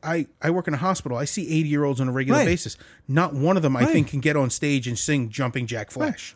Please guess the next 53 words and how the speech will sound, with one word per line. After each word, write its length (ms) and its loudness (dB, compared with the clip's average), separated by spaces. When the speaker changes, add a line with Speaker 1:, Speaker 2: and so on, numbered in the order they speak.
Speaker 2:
My 100 2
dad 180 2
is 120 0
eighty-three. 500 -2
I, 160 0
th-, 100 -8
you 160 -2
know, 180 -4
I 60 2
mean, 200 2
listen. 340 0
Speaker 1:
Wow. 280 0
Really 240 4
just 160 -4
throwing 180 4
him 100 6
under 140 4
the 60 2
bus 240 4
there, 160 0
huh? 120 2
Speaker 2:
Why? 300 2
Speaker 1:
<laughs> 720 0
My 140 4
dad's 300 2
old 180 4
as 80 2
shit. 280 0
Yeah, 140 4
Speaker 2:
Yeah. 60 4
Speaker 1:
my 80 2
dad's 240 2
old 80 2
Speaker 2:
No, 80 4
Speaker 1:
too. 120 2
Speaker 2:
no, 120 6
but 80 4
what 140 4
I'm 80 0
saying 260 2
is, 160 2
is 200 0
that, 200 2
like, 140 2
like 180 2
you're 80 2
saying, 400 -2
I, 80 2
I, 100 -6
you 140 0
know, 220 -2
my 120 2
dad, 340 -2